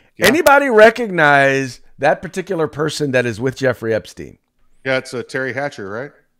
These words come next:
Speaker 2: <laughs>
Speaker 1: No? Is that a Kardashian? Who is that? Is that, no?
Speaker 2: <laughs> That's Kamala
Speaker 1: <laughs>
Speaker 2: Harris.
Speaker 1: Oh, is that? No way.
Speaker 2: That's Kamala Harris, yes,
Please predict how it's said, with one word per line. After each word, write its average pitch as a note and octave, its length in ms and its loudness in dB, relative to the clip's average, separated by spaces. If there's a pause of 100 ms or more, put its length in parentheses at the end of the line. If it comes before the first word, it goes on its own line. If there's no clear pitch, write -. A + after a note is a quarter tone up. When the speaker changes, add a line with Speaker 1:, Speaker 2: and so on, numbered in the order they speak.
(440)
Speaker 2:
<laughs> - 120 -10 (1800)
Speaker 1:
No? C3 200 -6 (680)
Is - 60 -20
that A2+ 100 -10
a - 20 -14
Kardashian? C3 560 -6
Who C#3 120 -8
is A2 120 -8
that? F#2+ 200 -12 (300)
Is - 80 -6 (220)
that, - 140 -14
no? A#2 60 -16
Speaker 2:
<laughs> - 20 -14
That's - 240 -12 (140)
Kamala C#4 460 -8
Speaker 1:
<laughs> - 40 -12
Speaker 2:
Harris. D4 600 -10 (640)
Speaker 1:
Oh, F3 300 -4 (100)
is C3+ 80 -10
that? F3 160 -4 (360)
No E3+ 140 0
way. C#3 300 -2 (340)
Speaker 2:
That's F3 240 4
Kamala G#3+ 380 4
Harris, G#3+ 420 4
yes, F3+ 500 4